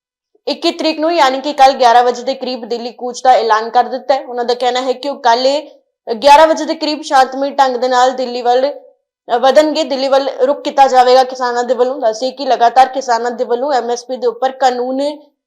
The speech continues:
ਬਣਾਉਣ ਦੀ ਮੰਗ ਰੱਖੀ ਜਾ ਰਹੀ ਹੈ, ਕਰਜ਼ਾ ਮੁਆਫੀ ਦੀ ਮੰਗ ਰੱਖੀ ਜਾ ਰਹੀ ਹੈ ਤੇ ਹੋਰ ਕਈ ਮੰਗਾਂ ਨੇ ਉਹਨਾਂ ਦੇ ਵੱਲੋਂ ਕੇਂਦਰ ਸਰਕਾਰ ਦੇ ਸਾਹਮਣੇ ਰੱਖੀਆਂ ਜਾ ਰਹੀਆਂ ਨੇ, ਜਿਸ ਦੇ ਉੱਪਰ ਲਗਾਤਾਰ ਚਾਰ ਵਾਰ ਮੀਟਿੰਗ ਹੋ ਚੁੱਕੀ ਹੈ ਤੇ ਚੌਥੀ ਮੀਟਿੰਗ ਦੇ ਵਿੱਚ ਇੱਕ ਪ੍ਰਸਤਾਵ ਸੀਗਾ, ਜਿਸ ਨੂੰ ਕਿਸਾਨਾਂ ਦੇ ਵੱਲੋਂ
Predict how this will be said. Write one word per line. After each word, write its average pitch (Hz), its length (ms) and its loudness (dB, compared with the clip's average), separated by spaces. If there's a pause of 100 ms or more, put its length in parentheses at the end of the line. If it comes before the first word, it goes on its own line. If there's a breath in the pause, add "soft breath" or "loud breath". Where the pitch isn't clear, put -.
(120)
ਬਣਾਉਣ 269 380 4
ਦੀ 311 80 -2
ਮੰਗ 294 240 2
ਰੱਖੀ 285 280 0
ਜਾ 277 200 6
ਰਹੀ 277 140 2
ਹੈ, 302 60 0
ਕਰਜ਼ਾ 262 320 0
ਮੁਆਫੀ 254 360 0
ਦੀ 285 100 -6
ਮੰਗ 262 240 0
ਰੱਖੀ 254 240 -2
ਜਾ 247 160 2
ਰਹੀ 240 100 0
ਹੈ 254 60 -2
ਤੇ 269 100 -4
ਹੋਰ 262 220 -2
ਕਈ 277 180 -6
ਮੰਗਾਂ 254 340 0
ਨੇ 294 120 -2
ਉਹਨਾਂ 277 200 -6
ਦੇ 233 100 -6
ਵੱਲੋਂ 262 460 -2 (440)
ਕੇਂਦਰ 285 260 4
ਸਰਕਾਰ 285 400 4
ਦੇ 269 120 0
ਸਾਹਮਣੇ 277 300 -2
ਰੱਖੀਆਂ 269 320 -2
ਜਾ 262 180 4
ਰਹੀਆਂ 269 180 0
ਨੇ, 285 120 -4
ਜਿਸ 254 220 -10
ਦੇ 262 60 -4
ਉੱਪਰ 262 200 -2
ਲਗਾਤਾਰ 240 400 2
ਚਾਰ 233 320 2
ਵਾਰ 262 160 2
ਮੀਟਿੰਗ 254 320 -8
ਹੋ 247 140 -2
ਚੁੱਕੀ 262 380 -10
ਹੈ 269 60 -4
ਤੇ 277 140 -10
ਚੌਥੀ 262 360 -2
ਮੀਟਿੰਗ 254 320 -8
ਦੇ 254 60 -2
ਵਿੱਚ 240 160 -6
ਇੱਕ 269 180 -10
ਪ੍ਰਸਤਾਵ 254 420 0
ਸੀਗਾ, 262 320 -8
ਜਿਸ 254 220 -16
ਨੂੰ 262 100 -8
ਕਿਸਾਨਾਂ 254 400 -2
ਦੇ 247 120 -2
ਵੱਲੋਂ 240 440 -8